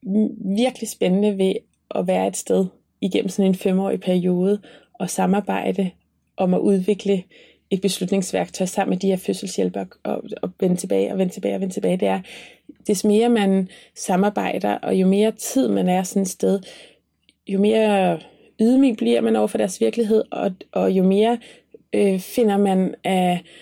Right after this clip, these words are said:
både skjulte svagheder, men bestemt også skjulte styrker,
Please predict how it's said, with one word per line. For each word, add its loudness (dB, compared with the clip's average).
både 6
skjulte 0
svagheder, 0
men 2
bestemt -2
også -2
skjulte -4
styrker, -2